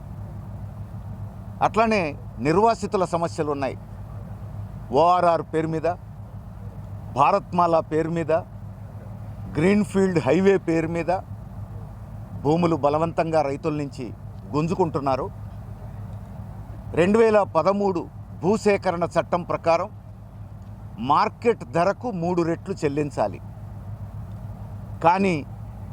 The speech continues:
కనీసం మార్కెట్ ధర చెల్లించడానికి కూడా ఈ ప్రభుత్వం సిద్ధంగా లేదు. రైతులను దగా చేస్తున్నారు. పారిశ్రామికవేత్తలు ఎట్లా ఉత్పత్తిదారులో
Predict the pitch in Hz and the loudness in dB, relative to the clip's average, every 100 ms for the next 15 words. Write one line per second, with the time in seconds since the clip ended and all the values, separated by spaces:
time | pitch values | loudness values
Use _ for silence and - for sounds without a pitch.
0 | - - 175 233 269 - 226 185 170 220 | -10 4 6 8 6 4 2 4 4 4
1 | - 240 190 147 208 202 190 185 180 190 | 2 2 4 4 4 4 2 2 2 2
2 | 175 170 160 123 160 170 165 151 147 135 | 4 4 2 0 2 4 2 2 0 0
3 | - 139 135 127 117 113 104 95 90 101 | 0 -4 -4 0 0 0 0 -2 -6 -10
4 | - - - - - - - - - - | -12 -12 -10 -10 -10 -10 -10 -12 -12 -12
5 | - - - - - - 107 156 160 170 | -10 -10 -10 -10 -10 -6 0 2 4 4
6 | 151 113 131 147 151 120 - 110 98 82 | 2 2 4 4 2 -2 -6 -8 -6 -8
7 | - - - - - - - - - - | -10 -12 -12 -12 -12 -10 -10 -10 -12 -12
8 | - - - - - - - - 131 180 | -10 -10 -10 -12 -10 -10 -6 4 4 4
9 | - 190 180 180 180 - 196 180 165 156 | 4 4 4 4 4 4 2 2 2 2
10 | - 180 156 - 185 180 160 160 156 143 | 4 4 4 0 0 2 4 4 2 -2
11 | 180 | -4